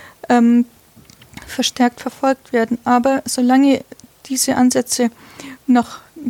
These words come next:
keine, ähm, wirklich praktisch anwendbare Lösung haben, ähm, können wir uns natürlich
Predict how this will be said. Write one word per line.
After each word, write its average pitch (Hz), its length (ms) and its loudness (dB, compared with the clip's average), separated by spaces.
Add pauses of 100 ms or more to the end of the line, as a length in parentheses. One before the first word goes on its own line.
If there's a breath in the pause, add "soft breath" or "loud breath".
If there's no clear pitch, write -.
keine, 269 640 2
ähm, 247 360 0 (260)
wirklich 262 420 -4
praktisch - 640 -4 (920)
anwendbare 240 540 2
Lösung 240 500 -2
haben, 240 420 0 (540 loud breath)
ähm, 240 320 2
können 262 320 2
wir 269 80 2
uns 262 120 0
natürlich 269 600 -2